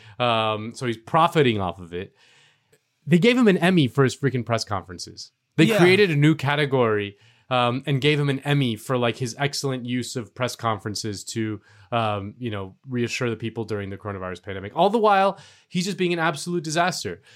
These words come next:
Speaker 1: Um, and again, it's like, it is like a feeling of "I told you so" for us, because the left has always been a critic of Cuomo. I mean, Cuomo has been challenged two times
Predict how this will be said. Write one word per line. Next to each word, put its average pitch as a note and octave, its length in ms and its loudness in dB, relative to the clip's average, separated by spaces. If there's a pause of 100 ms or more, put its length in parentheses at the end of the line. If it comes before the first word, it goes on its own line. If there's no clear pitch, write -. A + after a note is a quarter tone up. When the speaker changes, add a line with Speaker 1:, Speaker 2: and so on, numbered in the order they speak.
(160)
Speaker 1:
Um, C3 400 0
and D#3+ 80 -2
again, E3 240 2
it's C#3 240 -4
like, D3+ 260 -4
it D3 140 2
is F3+ 160 0
like D#3+ 120 -8
a - 40 -4
feeling C#3 340 -2
of A#2 120 -4
"I A2 100 -2
told B2 280 -6
you A#2 60 -8
so" F#2+ 280 -6
for F#2 240 -6
us, D#2+ 160 -10
because F#2+ 420 -12 (520)
the C3 100 -2
left D#3+ 320 0
has C#3 120 -6 (140)
always G3+ 420 6
been C3 220 2
a A#2+ 80 -4
critic A2 340 -6
of F#2 140 -14
Cuomo. F2 380 -12 (200)
I C#3+ 40 -4
mean, C#3+ 160 2
Cuomo F#3+ 340 4
has D#3+ 100 2
been D3+ 160 0
challenged D#3+ 640 -4
two G#3+ 180 -6
times F3+ 600 0